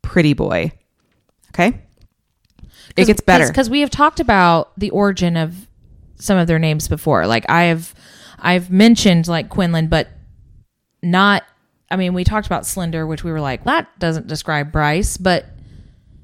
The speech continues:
Speaker 2: if it fuck-, okay, go on.
Speaker 1: It gets so much better.
Speaker 2: Okay.
Speaker 1: That was the tip of the iceberg.
Speaker 2: Oh, great. Oh, goody.
Speaker 1: Quin from Quinlan is Latin for five slash fifth,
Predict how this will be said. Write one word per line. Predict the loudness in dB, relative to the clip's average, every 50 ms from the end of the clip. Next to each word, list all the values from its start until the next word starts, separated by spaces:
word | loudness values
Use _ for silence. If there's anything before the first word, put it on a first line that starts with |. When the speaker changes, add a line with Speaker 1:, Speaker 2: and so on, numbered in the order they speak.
| _ _ _ _ _ _ _ _ _ _ _ _ _ _
Speaker 2:
if | -2 0
it | 0 0 -2 -6 _ -2
fuck-, | -2 -2 -2 -4 _ _ _ _ _ _ _ -10
okay, | -10 -10 -12 -16 -20 -20 -20 -20 -20 _ -20 -12
go | -6 -6 -6 -4
on. | -6 -10 -14 -18 -20 -20 -8 _
Speaker 1:
It | -2 -2 -2 -2
gets | -4 -6 -6 -6
so | -10 -4 -2 -2
much | 0 -2 -4 -4 -4
better. | -4 -4 -2 -2 -2
Speaker 2:
Okay. | -2 -4 -10 -12 -12 -14 -16 -18 -20 -4 _
Speaker 1:
That | 4 6 6
was | 6 4 4
the | 2 0
tip | 0 0 -4 -4 -6
of | -6
the | -6 -4 -4
iceberg. | -4 -6 -8 -2 2
Speaker 2:
Oh, | 4 6 6 4
great. | 2 0 2 2 4 4 4 2 0 -4 -10 _ -20 -20 -20 -20 _ -20 -8 -4 -4
Oh, | 2 4 6 6 6 6 2 -2 -8 -4
goody. | 2 2 2 2 2 -2 -8 -10 -12 -16 -12
Speaker 1:
Quin | -8 -4 -2 -2 0 0 0 0 -2 -4 -8 -12 _ _ _
from | -8 -6 -6
Quinlan | -4 -4 -4 -2 -2 -2 -4 -4 -4 -4
is | -4 -4
Latin | 0 2 2 4 2 2 0 -4 -6 -6 -8 -8 _
for | -2 -2 -2
five | -2 -2 _ 4 6 6 6 6 4 2 0 -2 -10 -20 _ _ _ _
slash | _ -8 0 2 2 2 2 0
fifth, | 0 0 0 0 -2 -6